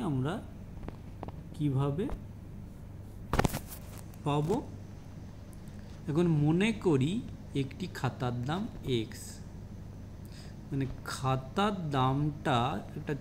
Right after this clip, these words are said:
চলরাশি, সেটাকে আমরা এক্স ধরলাম। আর,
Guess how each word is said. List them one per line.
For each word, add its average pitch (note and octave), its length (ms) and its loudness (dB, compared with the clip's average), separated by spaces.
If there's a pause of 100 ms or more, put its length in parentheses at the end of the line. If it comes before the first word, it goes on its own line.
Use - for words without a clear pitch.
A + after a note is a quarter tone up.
চলরাশি, D3+ 680 4 (460)
সেটাকে D3 440 2
আমরা G3 160 4 (120)
এক্স B2+ 160 4 (120)
ধরলাম। G#2+ 360 0 (1900)
আর, C3 100 4